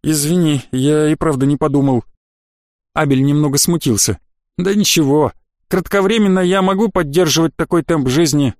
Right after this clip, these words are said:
но сейчас мне нужен перерыв". "Хорошо, все твои задания могут немного подождать". Э, "Кстати, о заданиях".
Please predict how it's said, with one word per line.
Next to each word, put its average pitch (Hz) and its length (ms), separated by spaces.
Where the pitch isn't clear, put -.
но 190 260
сейчас 190 540
мне 185 220
нужен 165 380
перерыв". 156 720
"Хорошо, 143 560
все 185 220
твои 175 200
задания 156 420
могут 156 280
немного 156 360
подождать". 165 520
Э, - 120
"Кстати, - 400
о 214 140
заданиях". 170 640